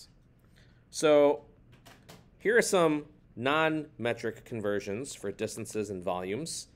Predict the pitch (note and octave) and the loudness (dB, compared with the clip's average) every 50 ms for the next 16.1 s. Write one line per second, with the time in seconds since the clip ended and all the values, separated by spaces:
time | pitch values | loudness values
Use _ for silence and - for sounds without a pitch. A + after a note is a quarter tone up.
0 | - - - - - - - _ - E3 - A#3 A3+ A#3 A3+ G#3 G3+ F#3 F3+ F3 | -18 -18 -18 -20 -20 -20 -16 _ -10 -2 2 2 2 4 6 6 8 8 8 8
1 | D#3+ C#3 B2 A2+ A#2 B2+ C3+ D3+ E3 E3 C#3+ B2+ B2 A2+ A2 C#3+ D3+ D3 - D#3 | 6 6 6 6 4 4 4 2 0 0 2 4 2 4 4 2 0 0 -2 0
2 | C#3 C#3+ C#3 A#2 A2+ A2 G#2 F#2+ F#2 F#2 - - - G2 F#2+ F2 E2+ D#2+ C#2+ D2 | 2 2 0 2 0 -2 -2 -2 -4 -6 -8 -8 -6 -6 -6 -6 -10 -12 -14 -12
3 | - - - - _ _ _ _ _ _ _ _ - F2+ F#2+ G2+ - - - - | -14 -16 -16 -18 _ _ _ _ _ _ _ _ -4 -2 -2 -2 -2 -6 -4 -2
4 | A2+ G#2 G#2+ A#2+ D3+ E3+ F3+ F3 E3+ E3 C3+ - B2+ B2+ C3 B2+ B2+ - A#2 B2 | 0 0 0 0 0 0 0 0 0 0 -2 0 0 0 0 0 -2 -2 -2 -2
5 | B2 A#2+ B2 B2+ B2+ A#2+ A#2+ G#2 A2+ A2+ A2+ G#2 - - - G#2 A2 - - - | -2 0 -2 -4 -2 -2 -2 -2 -2 -2 -2 -6 -6 -4 -4 -4 -4 -4 -8 -8
6 | - G2 G2+ - - G#2+ G2 - G#2 G#2 G2+ F#2+ F#2 F#2 F#2 F#2 G2 G2 G#2 F#2+ | -8 -8 -8 -6 -8 -8 -8 -6 -6 -4 -4 -4 -4 -6 -4 -4 -4 -4 -4 -4
7 | F2 G2 F#2 F#2+ G#2 G#2 G2+ G2+ G2 F#2 G2+ F#2+ - G2 F#2 F#2 G2 F#2+ F2+ - | -6 -6 -6 -6 -10 -6 -6 -6 -6 -6 -10 -10 -8 -8 -8 -8 -10 -10 -12 -14
8 | - G#2+ G#2 F2+ E2+ F2 F2+ G2 A2+ - - - _ _ _ _ _ _ - _ | -18 -16 -12 -10 -8 -6 -6 -8 -8 -10 -14 -20 _ _ _ _ _ _ -20 _
9 | - B2+ B2 - F3+ F#3+ F3+ E3+ D3 C3+ C3+ C3+ C3+ C#3 C#3+ B2+ B2 A#2+ A#2+ A2+ | -12 -8 -2 0 0 2 2 2 2 4 2 2 2 0 0 0 2 2 0 0
10 | G#2+ A2 A2 A2 G#2+ F#2+ G2+ F#2 F2+ - - G2+ F#2+ C#2+ - - F2+ F#2 G2+ E2+ | 0 0 -2 -2 -2 -2 -2 -4 -4 -8 -12 -14 -14 -14 -14 -12 -10 -10 -8 -8
11 | F#2 F2+ - F#2 - - G#2 - - G2 - G2+ G2 F2+ F#2 F#2 G2 G#2+ G#2+ - | -10 -12 -14 -16 -14 -14 -14 -12 -12 -12 -8 -6 -6 -4 -4 -6 -6 -8 -10 -14
12 | - - _ _ _ _ _ _ - - - _ - - - G2+ F#2+ - - _ | -20 -20 _ _ _ _ _ _ -20 -20 -20 _ -18 -8 -6 -6 -6 -6 -10 _
13 | - - - - _ _ _ _ _ _ _ - G2+ G2+ G2+ G#2+ A#2+ D3 E3+ D#3+ | -20 -20 -20 -20 _ _ _ _ _ _ _ -6 -2 0 0 2 2 2 2 4
14 | D3 D3+ D3 C3 A2+ G#2 A2 A2+ A2 A2 - G#2 F#2 - - D#3 D#3 D3+ - - | 4 4 4 6 6 6 4 4 2 0 -4 -8 -6 -4 -2 -2 -2 -2 -2 -4
15 | G#2 G#2 G2+ G2+ G#2 G2+ - G2 - - A2+ - - G2 F#2+ - - C#3+ C#3+ D3 | -6 -4 -4 -4 -4 -6 -8 -12 -10 -10 -10 -8 -8 -8 -8 -6 -2 0 0 0
16 | C#3+ C#3+ | -2 -4